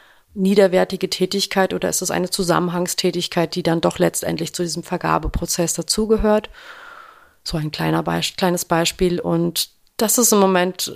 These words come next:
schwer in, in der Diskussion, weil es gab Urteile, ähm, im Verwaltungsbereich und im Moment will die Arbeitgeberseite da gerne was ändern.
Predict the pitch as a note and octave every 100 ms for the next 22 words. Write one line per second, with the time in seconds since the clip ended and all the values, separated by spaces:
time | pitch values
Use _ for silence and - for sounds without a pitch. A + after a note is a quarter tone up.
0 | C#3+ D3 - F3+ F#3+ A3 A3+ G#3+ F#3+ F#3
1 | F3+ - F3+ E3+ G3+ A#3 G3 F3+ - F3
2 | F3+ F#3 G3 G3+ G3+ G3 G3 G3 G3 G3
3 | F#3 F3+ F3+ F3 F3 - E3+ F3 A3 G#3+
4 | - G3 F#3 F#3 F#3+ - F3+ E3 E3+ E3+
5 | E3 E3+ F#3 F3+ F3+ D#3+ F3 E3+ F#3+ F3+
6 | F3 F3 E3+ F3 E3+ D#3+ E3+ E3+ E3 D#3+
7 | - - - F3+ G3 G#3+ A3+ B3 C4+